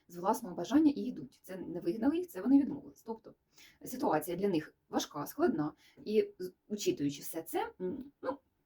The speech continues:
підуть вони таки, відмовляться. А, я їх запитую: «А чому? Чому підуть? Ну, от, що їх спонукає піти?» А, п'ятірка пентаклів. Грошей в них немає, в них дійсно фінансова криза. Вони вже ті гроші вижимають, вже звідки вони тільки можуть їх дістати.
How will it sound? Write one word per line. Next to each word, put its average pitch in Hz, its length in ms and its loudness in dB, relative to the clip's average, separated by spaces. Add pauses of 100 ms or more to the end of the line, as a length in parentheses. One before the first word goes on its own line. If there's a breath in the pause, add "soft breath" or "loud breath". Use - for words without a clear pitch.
(300)
підуть 165 280 2
вони 156 200 -2
таки, 285 260 8
відмовляться. - 540 -2 (420 loud breath)
А, 170 160 -2
я 302 140 6
їх 381 80 2
запитую: 202 360 0
«А 285 80 2
чому? 349 420 0 (280)
Чому 330 220 2
підуть? - 460 -10
Ну, 208 120 -4
от, - 200 -10
що - 140 -8
їх 320 100 0
спонукає 240 400 0
піти?» - 320 -8 (420 loud breath)
А, - 200 -6
п'ятірка 370 400 2
пентаклів. - 540 -6 (200)
Грошей 370 360 6
в - 20 -10
них 175 160 -8
немає, 170 300 -4
в 185 40 -8
них 226 120 -6
дійсно 277 300 -2
фінансова 277 420 0
криза. 151 340 -4 (220 soft breath)
Вони 220 140 4
вже 226 120 4
ті 202 120 -10
гроші - 280 2
вижимають, 226 520 0 (200 soft breath)
вже 233 160 2
звідки 226 320 4
вони 226 180 2
тільки 233 300 -4
можуть 226 400 2
їх 202 140 -2
дістати. - 500 -6